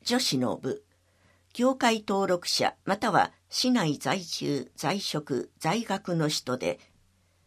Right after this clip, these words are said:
中学生以下を除く。四人から八人で構成するチーム。個人での参加可能。申し込みが少ないときは中止。参加費、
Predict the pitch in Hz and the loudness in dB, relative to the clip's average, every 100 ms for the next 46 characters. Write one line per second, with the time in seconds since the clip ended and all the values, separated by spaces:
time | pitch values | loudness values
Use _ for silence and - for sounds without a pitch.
0 | _ _ - 180 180 175 - - 143 139 | _ _ -4 -2 2 0 0 2 4 4
1 | 147 - 82 87 - - - - - - | -2 -4 -4 -6 -8 -10 -10 -10 -8 -8
2 | - _ _ _ _ _ _ _ _ _ | -10 _ _ _ _ _ _ _ _ _
3 | 196 226 262 247 208 165 175 170 175 247 | 0 2 4 4 2 2 2 2 0 0
4 | 208 151 131 127 - 156 175 143 139 131 | 2 2 2 0 0 0 0 2 2 2
5 | 113 131 - - 175 120 82 - - _ | -4 -4 -4 -2 0 0 -2 -8 -10 _
6 | _ _ _ _ _ _ _ _ _ _ | _ _ _ _ _ _ _ _ _ _
7 | _ - 226 214 175 143 131 110 127 - | _ -6 -4 0 2 2 2 0 -2 0
8 | 143 131 135 - - 117 135 139 139 131 | 0 0 0 0 0 -4 0 0 0 -2
9 | - _ _ _ 151 180 208 - 196 170 | -6 _ _ _ 2 4 2 0 0 2
10 | 156 151 - 185 190 143 - 120 - 95 | 2 2 0 -4 -2 -2 -4 -10 -6 -8
11 | 73 - - 101 - - - _ _ _ | -6 -6 -6 -4 -4 -6 -8 _ _ _
12 | _ _ _ _ _ _ _ _ _ _ | _ _ _ _ _ _ _ _ _ _
13 | _ - 208 233 240 208 208 - | _ -6 -2 -2 0 -2 -2 -8